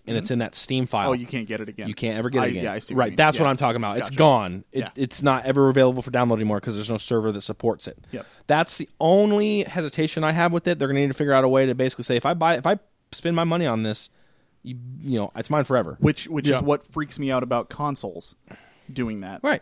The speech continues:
Speaker 2: Because, like, I mean, perfect example, my P S four, when I found out I couldn't, like, it, it wasn't gonna have the P S one, P S two games that I could download like the P S three had, I was disappointed because it's, I, I wanted to be able to play those games still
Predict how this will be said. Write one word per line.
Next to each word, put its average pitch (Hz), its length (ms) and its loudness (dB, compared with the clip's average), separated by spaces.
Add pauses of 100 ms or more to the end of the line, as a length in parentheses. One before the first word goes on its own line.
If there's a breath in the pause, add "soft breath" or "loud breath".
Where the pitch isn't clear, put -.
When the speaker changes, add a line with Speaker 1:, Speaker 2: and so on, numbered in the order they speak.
(200)
Speaker 2:
Because, 131 300 -4
like, 131 180 -2
I 143 60 -6
mean, 135 160 0
perfect 147 260 -6
example, 127 320 -6
my 117 140 -6
P 139 180 -8
S 123 120 -4
four, 123 180 -6
when 113 140 -6
I 135 40 -4
found 185 280 -4
out 127 80 -2
I 131 60 -4
couldn't, 139 380 -8
like, 120 200 -10
it, 123 100 -12
it 135 160 -10
wasn't 127 260 -2
gonna 127 200 -6
have 123 420 -6 (460 soft breath)
the 123 180 -8
P 135 160 -6
S 123 160 -6
one, 123 160 -6
P 135 160 -8
S 120 80 -6
two - 180 -8
games 131 300 -4
that 123 100 -4
I 117 60 -4
could 117 180 -10
download 127 440 -4
like 110 240 -10
the - 60 -20
P 127 140 -10
S 113 120 -8
three 123 220 -8
had, 156 220 -8 (640 soft breath)
I 156 80 2
was 160 140 4
disappointed 165 520 -2
because 120 360 -2 (100)
it's, - 420 -6 (920)
I, 139 140 -4
I 123 80 -2
wanted 139 280 2
to 135 60 -10
be 135 80 -4
able 131 140 -2
to 131 40 -8
play 135 220 -2
those 127 180 -2
games 139 300 -6
still 127 420 -4